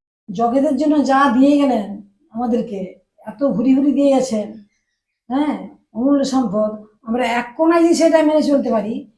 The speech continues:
আমাদের জীবন ধন্য হয়ে যাবে, এক কোণা। ওই যে মানাটা কি হলো, "জাগরে, জাগরে যুবকের দল", যুবকদিকে জাগতে বলছে, "ওঠো, জাগো, ধর্মে বড় হও, কর্মে বড় হও।" ধর্ম কাকে বলে?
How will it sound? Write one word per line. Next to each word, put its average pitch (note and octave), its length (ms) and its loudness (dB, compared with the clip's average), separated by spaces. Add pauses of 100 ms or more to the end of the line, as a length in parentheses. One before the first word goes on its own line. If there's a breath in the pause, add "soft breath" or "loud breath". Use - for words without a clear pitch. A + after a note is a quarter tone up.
(160)
আমাদের A3+ 300 -4
জীবন A#3+ 300 -2
ধন্য G#3 280 -4
হয়ে F3+ 160 -4
যাবে, F3 180 -10
এক A#3 260 -6
কোণা। F3+ 340 -12 (300)
ওই A3+ 80 -6
যে B3+ 60 -4
মানাটা A#3+ 360 -4
কি A#3+ 160 -4
হলো, C#4 220 -2 (560 soft breath)
"জাগরে, B3+ 420 2
জাগরে B3 360 0
যুবকের B3 420 0
দল", G#3 140 0
যুবকদিকে C4+ 420 -2
জাগতে A3 300 -4
বলছে, F3+ 400 -12 (160)
"ওঠো, A3+ 220 -10
জাগো, F#3+ 420 -12 (720)
ধর্মে C4 320 4
বড় D#4 220 8
হও, D#4 100 8
কর্মে C#4 260 0
বড় A#3+ 200 0
হও।" G#3+ 120 2
ধর্ম B3 280 -2
কাকে C#4+ 240 -4
বলে? C4+ 260 -4